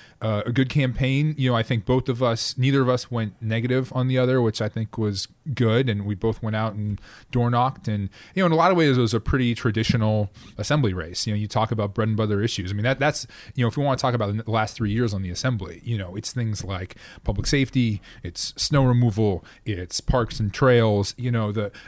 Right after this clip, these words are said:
the, the municipality, the municipal government does things that are pretty, you know, close to the bone, you know, or close to people's homes, you know, bread and butter issues.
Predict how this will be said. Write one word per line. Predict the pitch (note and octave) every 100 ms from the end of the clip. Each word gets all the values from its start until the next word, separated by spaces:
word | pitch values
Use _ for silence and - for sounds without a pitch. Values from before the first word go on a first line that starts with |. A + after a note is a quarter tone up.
| -
the, | A#2+ A#2+
the |
municipality, | A#2+ C#3+ D3+ - D3+ D#3 A#2+ G#2+ F#2+ - - -
the | A2
municipal | A2 C3+ A#2
government | A2+ A#2+ A2+ G2 F#2 -
does | A2+ A2 -
things | A2+ G#2 G2
that | G2
are |
pretty, | F#2+ - C#3+ A2+ G2+ -
you | G#2
know, | F#2 F2+
close | - A#2+
to | -
the | G2+
bone, | F#2+ A2 F#2 D2+
you | F#2+
know, | G2+
or | G2+
close | - A#2
to |
people's | A#2+ - F#2+ -
homes, | G2+ D#2+ E2+ -
you | - G#2+
know, | G2
bread | G2 B2
and | A#2+ A2
butter | G2+ F#2+ F#2
issues. | F2+ - E2 -